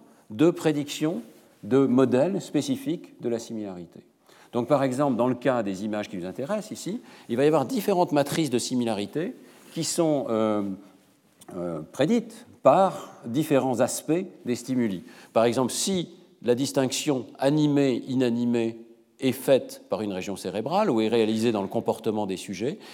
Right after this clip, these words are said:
eh bien, il y a, il va, il devrait y avoir une matrice de ressemblance de cette forme-ci.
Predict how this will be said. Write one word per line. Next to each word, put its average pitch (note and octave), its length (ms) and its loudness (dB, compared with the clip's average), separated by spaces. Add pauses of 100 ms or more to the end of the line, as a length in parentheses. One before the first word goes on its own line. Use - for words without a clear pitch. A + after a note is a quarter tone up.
(120)
eh A2 60 -4
bien, B2 100 2
il C#3+ 80 4
y A#2+ 60 6
a, G#2+ 60 4 (200)
il B2 80 0
va, C#3 80 8
il C3+ 100 0
devrait B2 280 4
y D#3+ 40 6
avoir D#3+ 200 4
une C3 100 2
matrice A#2+ 460 -4
de A2 80 -2
ressemblance G#2+ 560 -2
de A2+ 80 -6
cette G2+ 180 -10
forme-ci. G#2+ 480 -10